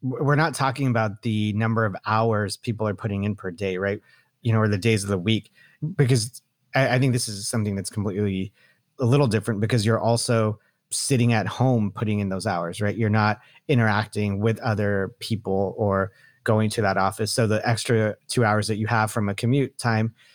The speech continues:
now you are probably spending time working. And so, you know, you are putting in those long hours, but I feel like there's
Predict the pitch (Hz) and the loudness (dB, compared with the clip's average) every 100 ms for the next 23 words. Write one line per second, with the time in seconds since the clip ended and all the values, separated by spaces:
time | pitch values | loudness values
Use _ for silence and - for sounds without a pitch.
0 | _ - 120 120 120 113 110 110 - 110 | _ 0 2 4 4 2 2 0 2 2
1 | 107 107 98 - 113 104 113 117 123 127 | 2 2 -2 -4 -2 0 0 2 2 0
2 | - _ - - 107 110 113 113 113 117 | -8 _ -12 -2 0 2 2 2 0 -2
3 | - 104 123 123 117 98 92 _ - _ | -10 -2 -2 0 -2 -4 -6 _ -20 _
4 | - 113 - 113 107 98 _ _ - 113 | -2 -2 0 0 0 -4 _ _ 0 2
5 | 104 113 117 120 135 117 107 104 101 104 | 2 2 2 2 0 0 2 0 0 0
6 | 101 117 120 104 107 98 - 120 107 101 | 2 2 2 0 -2 -4 -2 -2 -2 0
7 | 110 104 95 | 0 0 -2